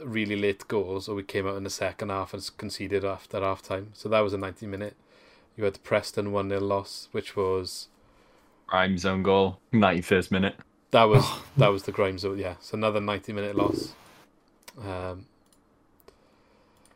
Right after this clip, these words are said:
Speaker 1: so yeah, bit of a bad run there. Four straight defeats, and before that we hadn't lost more than,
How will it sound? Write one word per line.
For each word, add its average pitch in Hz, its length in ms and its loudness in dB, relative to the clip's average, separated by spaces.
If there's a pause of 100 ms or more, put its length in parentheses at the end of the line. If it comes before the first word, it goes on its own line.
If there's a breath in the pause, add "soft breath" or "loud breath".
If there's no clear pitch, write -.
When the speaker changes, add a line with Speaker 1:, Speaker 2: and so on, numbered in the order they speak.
(200)
Speaker 1:
so - 160 -2
yeah, 90 240 2
bit 120 100 4
of 107 60 2
a 104 60 0
bad 101 300 4
run 101 240 0
there. 92 180 -8
Four 104 500 -2
straight - 500 -6
defeats, - 420 -10
and 101 80 -4
before 104 300 0
that 101 180 2
we 98 60 -2
hadn't 101 300 -2
lost 92 300 -8
more 92 160 -6
than, 95 240 -10